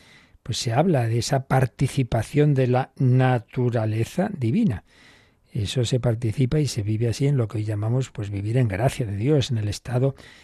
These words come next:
de gracia. Pero hay un tercer sentido de coinonía, que es el de la Eucaristía, la comunicación con el cuerpo y con la sangre del Señor. Y este es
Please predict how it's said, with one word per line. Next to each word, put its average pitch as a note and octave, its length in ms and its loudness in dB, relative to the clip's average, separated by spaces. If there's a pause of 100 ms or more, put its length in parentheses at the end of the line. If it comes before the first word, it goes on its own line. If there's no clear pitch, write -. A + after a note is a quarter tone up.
(200)
de A#2 200 0
gracia. G#2 560 -4
Pero A#3 200 4
hay D3+ 120 6
un A#2+ 100 4
tercer B2 480 0 (480)
sentido D3 800 2 (420)
de A2+ 160 -4
coinonía, C3 600 2
que C#3+ 100 -2
es - 400 -4
el G#2+ 160 -2
de G#2+ 120 -4
la A2+ 120 -2
Eucaristía, A2+ 680 -2
la A2 160 -2
comunicación E3+ 1200 6
con E3+ 300 4
el F#3 240 4
cuerpo D#3 420 2
y E3+ 80 2
con F3 300 2
la F3+ 160 2
sangre D3+ 400 0
del F#3 160 0
Señor. D#3 300 0
Y C3+ 80 2
este C3+ 200 0
es C3+ 160 -4